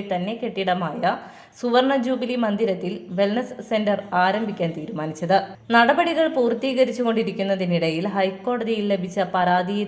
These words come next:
തുടർന്ന് നഗരസഭയ്ക്ക് ലഭിച്ച കത്ത് പ്രകാരം അടുത്ത ഹിയറിംഗിന് ശേഷം മാത്രമേ വിഷയത്തിൽ തീരുമാനമെടുക്കാൻ സാധിക്കുകയുള്ളൂ എന്നും വിവരം ജില്ലാ ജോയിന്റ് ഡയറക്ടറെയും പ്രിൻസിപ്പൽ ഡയറക്ടറെയും അറിയിച്ചിട്ടുണ്ടെന്നും സെക്രട്ടറി എം എച്ച് ഷാജിക്ക് അറിയിച്ചു.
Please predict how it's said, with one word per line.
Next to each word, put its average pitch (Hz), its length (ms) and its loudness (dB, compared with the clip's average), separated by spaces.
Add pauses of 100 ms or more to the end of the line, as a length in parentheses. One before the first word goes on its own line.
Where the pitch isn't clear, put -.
തുടർന്ന് 165 480 -2
നഗരസഭയ്ക്ക് 196 640 -2
ലഭിച്ച 185 260 -4
കത്ത് 196 300 -2
പ്രകാരം 170 540 0 (300)
അടുത്ത 254 320 2
ഹിയറിംഗിന് 254 640 0
ശേഷം 214 500 -2
മാത്രമേ 214 640 -2 (140)
വിഷയത്തിൽ 208 580 -2
തീരുമാനമെടുക്കാൻ 208 880 -2
സാധിക്കുകയുള്ളൂ 190 960 -2
എന്നും 165 480 -4 (180)
വിവരം 190 600 4
ജില്ലാ 208 260 4
ജോയിന്റ് 214 400 0
ഡയറക്ടറെയും 202 640 0 (340)
പ്രിൻസിപ്പൽ 220 520 2
ഡയറക്ടറെയും 196 920 2
അറിയിച്ചിട്ടുണ്ടെന്നും 196 1000 -2
സെക്രട്ടറി 185 600 -2
എം 180 160 -2
എച്ച് 180 180 -6 (140)
ഷാജിക്ക് 190 420 -2
അറിയിച്ചു. 156 400 -2